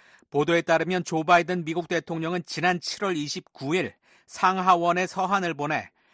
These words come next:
상호 방위 목적의 원자력 사용 협력을 위한 미국 영국 협정의 핵심 조항 시한을 폐기하는 개정안 비준 동의를 요청했습니다. 이 같은 조치의 취지에 관해 바이든 대통령은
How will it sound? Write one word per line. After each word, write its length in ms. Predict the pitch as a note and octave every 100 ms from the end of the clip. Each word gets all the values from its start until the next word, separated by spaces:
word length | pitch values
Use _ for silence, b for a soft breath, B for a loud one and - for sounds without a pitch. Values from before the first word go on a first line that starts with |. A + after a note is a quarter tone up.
| b b b
상호 480 | - G3+ F#3+ G3+
방위 460 | F#3 C#3+ C#3+ E3+ F#3+
목적의 520 | F#3 E3 - E3 F#3 F3
원자력 580 | B2 D3+ D3+ F3 F3 -
사용 400 | E3+ F3 E3+ E3+
협력을 500 | F3+ E3+ E3 E3 D3
위한 420 | C#3+ F3+ E3 B2
미국 460 | C#3+ D#3+ F3+ D3 A2+
영국 420 | B2 D3 D3+ E3
협정의 600 | - E3 - D3 D#3+ B2 _ b b b b
핵심 420 | G#3 - G#3+ G3
조항 360 | E3+ E3 F3 F3
시한을 500 | - G3 G3 G3 F#3+
폐기하는 580 | - F3 D3 D3 E3 E3+
개정안 580 | - A#2 A#2+ E3+ E3+ A2 b b b
비준 460 | D3 D3+ D3+ F3+
동의를 380 | E3 D3+ C#3+ E3+
요청했습니다. 840 | C#3+ - D3 B2 B2 A#2+ A2+ - _ _ b b b b b
이 100 | C3
같은 280 | D3+ F3+ F#3
조치의 400 | E3+ E3 F3+ F3
취지에 420 | - F#3+ D#3+ F3
관해 280 | D#3+ D#3+ E3
바이든 380 | D#3+ C#3+ D3+ E3
대통령은 640 | D3 - D3 C3+ E3+ G#2+